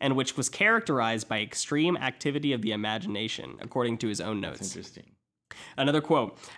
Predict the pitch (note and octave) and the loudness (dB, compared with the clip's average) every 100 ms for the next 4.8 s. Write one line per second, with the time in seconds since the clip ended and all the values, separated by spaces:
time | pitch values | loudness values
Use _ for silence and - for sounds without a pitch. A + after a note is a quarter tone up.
0 | - D3+ F#3+ A3 F#3 F3+ G#3 G#3 - C#3+ | 2 4 8 6 6 6 6 4 0 -6
1 | - D3 B2+ A2+ B2+ D#3+ F3 - D3+ C3+ | 2 2 4 2 4 4 2 2 4 4
2 | C3+ C3 A#2+ A#2+ A#2 A2 A#2+ C3 E3+ - | 2 2 0 2 0 2 2 2 0 2
3 | D#3+ A2+ A#2 - - - A2+ G#2+ - D3 | 2 2 0 -4 -10 -4 -4 -2 0 4
4 | D#3 C#3+ - C#3+ D#3+ D#3 C3 C3+ | 4 2 0 2 4 4 4 2